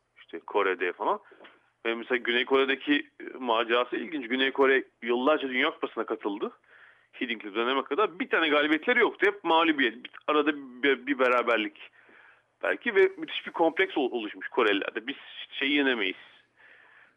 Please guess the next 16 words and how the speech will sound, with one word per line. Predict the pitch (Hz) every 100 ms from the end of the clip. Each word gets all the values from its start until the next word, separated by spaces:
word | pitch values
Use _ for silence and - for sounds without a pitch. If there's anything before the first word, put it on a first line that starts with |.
| -
Avrupalı | 113 123 120 107
takımları | - 98 104 110
yenemeyiz." | 135 120 110 92 - - -
falan | 95 95 82
diye. | 110 180 160
"Boyumuz | 131 139 139 -
kısa." | - - 113 - _ _ - _ _ -
falan. | 120 98 -
İşte | - -
bu | 127
takım | - -
şeyler, | - 147 143
ön | 123 143
yargı, | 147 127 -
yani | 113
kendilerine | - 135 135 143 160